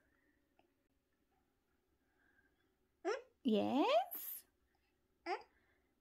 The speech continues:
Speaker 1: Yes।
Speaker 2: Yes। And next?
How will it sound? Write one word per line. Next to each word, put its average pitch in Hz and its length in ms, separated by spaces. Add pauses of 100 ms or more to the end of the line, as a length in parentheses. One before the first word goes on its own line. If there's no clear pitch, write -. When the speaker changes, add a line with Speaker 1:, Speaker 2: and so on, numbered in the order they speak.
(760)
Speaker 1:
Yes। 427 160 (240)
Speaker 2:
Yes। 262 560 (3500)
And 220 200
next? - 520